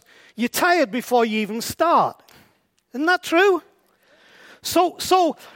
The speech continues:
when you become strong in purpose, everything, everything in your life has more power. Your brain power, your thinking power, your debating power, your questioning power, everything has more power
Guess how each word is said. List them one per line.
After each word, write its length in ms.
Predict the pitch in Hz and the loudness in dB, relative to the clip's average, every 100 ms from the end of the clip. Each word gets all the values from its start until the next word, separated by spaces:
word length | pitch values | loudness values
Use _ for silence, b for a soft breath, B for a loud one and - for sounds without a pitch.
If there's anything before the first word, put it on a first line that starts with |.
| B | B
when 200 | 254 403 | 0 2
you 140 | 392 | 2
become 380 | 370 339 - 330 | 0 0 0 -2
strong 360 | - - 349 302 | -2 2 2 2
in 140 | 254 | -2
purpose, 520 | - 302 285 240 - | 0 0 2 -2 -2
everything, 640 | 349 403 311 254 - 208 220 | 0 0 -4 -6 -2 -2 0
everything 600 | 302 381 381 381 - 339 | 0 0 -2 -8 -6 -4
in 120 | 330 | -2
your 160 | 320 302 | 2 4
life 300 | 294 262 214 | 4 2 0
has 180 | 233 202 | -2 0
more 200 | 262 254 | 0 0
power. 280 | - 254 226 | 0 0 2
Your 180 | 247 | 0
brain 520 | 247 196 330 359 349 311 | 0 0 0 0 -2 -6
power, 320 | - 220 202 | 0 0 0
your 300 | 220 254 254 B B | 2 2 2 B B
thinking 640 | - - 349 359 294 262 | -8 -2 -2 -2 -4 -6
power, 460 | - 254 226 185 156 B B | -4 0 0 0 -4 B B
your 240 | 214 277 320 | -2 0 0
debating 840 | 208 311 - 339 330 - 285 254 | 0 -2 0 0 -2 -8 -10 -8
power, 540 | - 240 202 156 135 - b b b | -2 0 0 -2 -8 -14 b b b
your 200 | 226 302 | 0 0
questioning 800 | 311 - 349 339 - 339 285 240 | 0 -2 -2 -2 -2 -2 -2 -6
power, 380 | - 254 202 175 - | -2 0 2 0 0
everything 560 | 349 381 359 - 247 | 0 0 -4 -2 -2
has 240 | 240 254 233 | 0 -2 0
more 200 | 269 262 | 2 2
power 560 | - 285 220 170 220 | 2 0 2 2 0